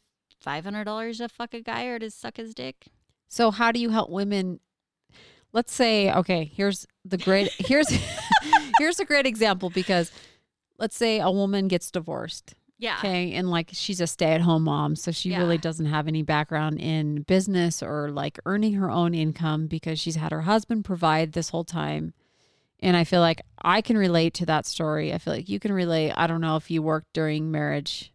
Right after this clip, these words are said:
Speaker 2: I don't know if you were a stay-at-home mom or not.
Speaker 1: I worked during marriage,
Speaker 2: Okay,
Speaker 1: but
Speaker 2: so, but
Speaker 1: it's
Speaker 2: there,
Speaker 1: okay, but I understand
Speaker 2: but a
Speaker 1: it.
Speaker 2: lot of people,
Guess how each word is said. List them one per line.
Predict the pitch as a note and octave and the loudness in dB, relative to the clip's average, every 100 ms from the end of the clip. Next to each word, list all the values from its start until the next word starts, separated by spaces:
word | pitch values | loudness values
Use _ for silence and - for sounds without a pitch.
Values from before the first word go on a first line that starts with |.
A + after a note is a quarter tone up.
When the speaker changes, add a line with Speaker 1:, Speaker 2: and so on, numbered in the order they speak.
| _ | _
Speaker 2:
I | F3 | -2
don't | E3 | 0
know | |
if | D#3+ E3 | 0 -2
you | |
were | D3+ | -4
a | |
stay-at-home | D#3+ D#3 D#3 D#3+ | -2 -2 0 2
mom | D#3+ D3+ | 0 0
or | D3+ | -2
not. | D3 - _ _ _ - | -4 -6 _ _ _ -8
Speaker 1:
I | A3 | -6
worked | E3+ E3 | -6 -8
during | - B2+ F3+ | -12 -12 -12
marriage, | D#3+ - G3 | -12 -10 -2
Speaker 2:
Okay, | G3 F#3 D#3 D3 | 0 0 -2 -4
Speaker 1:
but | |
Speaker 2:
so, | - G3 D3+ | -2 0 0
but | F3+ F#3+ | -2 0
Speaker 1:
it's | |
Speaker 2:
there, | - | 0
Speaker 1:
okay, | - F3 F#3 | 0 -6 -4
but | B3+ | -2
I | B3+ | 0
understand | A#3+ B3+ G#3 - F#3 C#3 | 0 0 -2 -4 -6 0
Speaker 2:
but | A3+ | 4
a | G3+ | 6
Speaker 1:
it. | |
Speaker 2:
lot | G3+ G#3+ | 8 6
of | F#3+ | 6
people, | G#3 F#3+ | 4 4